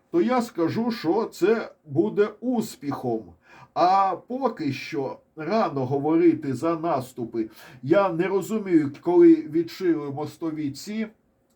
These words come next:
мостові підрозділи з півдні-, південніше Херсону і, як це сказати, западніше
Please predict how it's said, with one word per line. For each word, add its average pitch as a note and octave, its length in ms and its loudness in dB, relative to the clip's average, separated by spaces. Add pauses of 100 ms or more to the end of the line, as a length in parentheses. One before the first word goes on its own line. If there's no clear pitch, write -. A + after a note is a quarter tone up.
(320)
мостові E3+ 480 2
підрозділи E3 920 2
з - 440 -16
півдні-, D3+ 360 0
південніше C3+ 1120 -2
Херсону B2+ 640 -4
і, A#2 480 -2
як A#2 280 -6
це A2+ 140 -8
сказати, A2+ 680 -8 (680)
западніше C3 1000 0